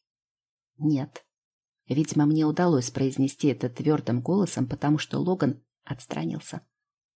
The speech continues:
Тяжело вздохнул, смотря на меня, и покачал головой, затем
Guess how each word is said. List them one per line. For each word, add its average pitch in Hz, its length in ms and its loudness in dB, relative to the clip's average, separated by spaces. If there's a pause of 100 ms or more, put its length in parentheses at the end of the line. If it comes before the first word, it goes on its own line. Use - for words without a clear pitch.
(480)
Тяжело 214 360 4
вздохнул, 185 600 2
смотря 151 420 2
на 151 80 8
меня, 147 260 8
и 143 160 -2
покачал - 520 -4
головой, - 420 -8
затем - 440 -8